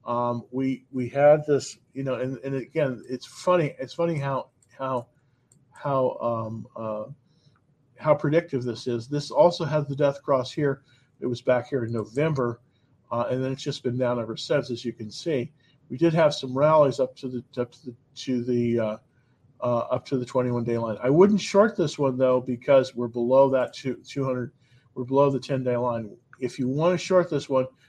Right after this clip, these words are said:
wait until it rallies up to the twenty-one day line and then short it as it hits the twenty-one day line. So I wouldn't short this one either. I would just leave this one alone,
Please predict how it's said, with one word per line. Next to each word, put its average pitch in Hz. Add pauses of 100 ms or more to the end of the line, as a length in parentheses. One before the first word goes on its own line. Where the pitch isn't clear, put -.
(220)
wait 143
until 151
it -
rallies 139
up 151
to 139
the 123
twenty-one 135
day 123
line 117
and 110
then 113 (400)
short 127
it 117 (120)
as 143
it 135
hits 139
the -
twenty-one 123
day 117
line. 110
So 107
I 135
wouldn't 185
short 175
this 143
one 139
either. 143 (440)
I 139
would 143
just -
leave 143
this 135
one 120
alone, 127